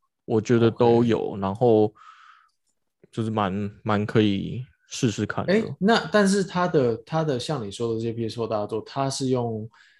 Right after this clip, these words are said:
Speaker 2: 订阅制的还是他是单独买的啊？
Speaker 1: 订阅制的。
Speaker 2: 订阅制的。
Speaker 1: 他就是你每个月付多少钱给他，然后就可以玩。
Speaker 2: 就什么都可以玩这样子。
Speaker 1: 对，对，对，我觉得蛮聪明的。
Speaker 2: 我，我应该不会买啦。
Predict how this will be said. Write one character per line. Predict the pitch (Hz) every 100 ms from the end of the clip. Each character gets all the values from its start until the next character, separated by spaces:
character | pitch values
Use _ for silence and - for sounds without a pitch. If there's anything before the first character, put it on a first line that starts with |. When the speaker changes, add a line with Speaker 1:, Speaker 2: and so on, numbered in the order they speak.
| _ _
Speaker 2:
订 | - 143
阅 | 131 135 120
制 | - 120
的 | 110
还 | 101
是 | 107
他 | 113
是 | 110 110
单 | - 110 110
独 | 104 110
买 | 110 - _
的 | -
啊？ | 156 _ _
Speaker 1:
订 | 151 127
阅 | 120
制 | 104 110
的。 | 90 62 - _ _ _
Speaker 2:
订 | 107
阅 | 107 98
制 | - -
的。 | 87 120 -
Speaker 1:
他 | 147
就 | 131
是 | 135 139 127
你 | 117 123
每 | 120
个 | 104
月 | 123
付 | 117 131
多 | 113 107
少 | 101
钱 | 87 98 80
给 | 80
他， | 82 95
然 | 92
后 | 85
就 | 85
可 | - -
以 |
玩。 | -
Speaker 2:
就 | 117
什 | 107
么 | 98
都 | 107
可 | 104
以 |
玩 | 98 - 113
这 | -
样 | 60
子。 | 113 - -
Speaker 1:
对， | 110
对， | - 73
对， | - 55 - - - -
我 | 117
觉 | 107
得 |
蛮 | 107 104
聪 | - - -
明 | - -
的。 | - - - _ _ _ -
Speaker 2:
我， | 117 110 110 - _
我 | 117 110
应 |
该 | 113 110
不 | 110
会 | 104
买 | 98
啦。 | - -